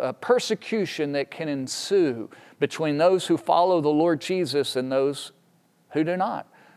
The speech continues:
Those things heat up. In fact, recently, it's showing up even, uh, here in, in our state of New York.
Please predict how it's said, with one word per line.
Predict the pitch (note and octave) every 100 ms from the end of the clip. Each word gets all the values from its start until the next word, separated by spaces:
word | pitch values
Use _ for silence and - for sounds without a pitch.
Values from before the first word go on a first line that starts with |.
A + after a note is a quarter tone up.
| _
Those | B2+ D#3 -
things | F3 E3+ E3 -
heat | F#3+ F#3
up. | G3 F3+
In | C#3 C3
fact, | D3 C#3 D3+
recently, | D#3+ - E3+ E3+ E3+ D#3 C#3 _ _ _ _ _ -
it's | D3 -
showing | E3 E3 E3
up | E3 E3
even, | F3+ E3 D#3+ D3
uh, | C#3 C#3+ D#3+ D3 B2+
here | C#3+ F3 F3 F3
in, | D#3 D3+
in | - D3
our | D3+ D3+
state | - F3 F3
of | E3+
New | E3+
York. | E3 G3 C#3+ -